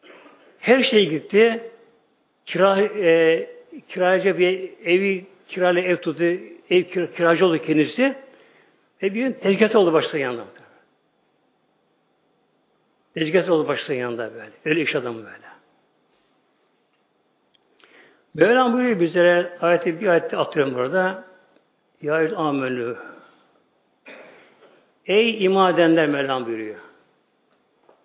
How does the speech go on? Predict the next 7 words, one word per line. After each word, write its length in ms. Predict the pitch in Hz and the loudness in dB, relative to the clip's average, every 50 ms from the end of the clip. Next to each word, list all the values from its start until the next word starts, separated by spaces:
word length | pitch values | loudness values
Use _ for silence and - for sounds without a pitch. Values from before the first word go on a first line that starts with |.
| _ _ _ - - - - - - - 147 131 | _ _ _ -20 -20 -20 -20 -20 -20 -20 -14 -10
Ya 340 | 135 151 165 170 170 165 165 | -6 -4 -2 -2 -2 -2 -2
eyyühel 500 | 165 160 160 160 156 151 156 147 147 165 165 | -2 -2 -2 -2 -4 -4 -6 -8 -10 -12 -8
amenü. 520 | 170 151 147 143 143 143 139 131 131 139 131 123 123 120 - - _ _ _ _ _ _ _ | -6 -6 -4 -4 -4 -6 -6 -6 -8 -10 -10 -12 -14 -16 -20 -20 _ _ _ _ _ _ _
Ey 220 | - 190 190 190 | -8 -8 -6 -4
iman 280 | 180 170 170 165 160 156 | -4 -2 0 0 0 0
eden 140 | 165 160 147 | 0 -2 -2
müminler. 640 | 151 156 156 143 139 139 135 131 127 120 104 - | -2 -4 -4 -4 -4 -4 -6 -6 -8 -8 -10 -12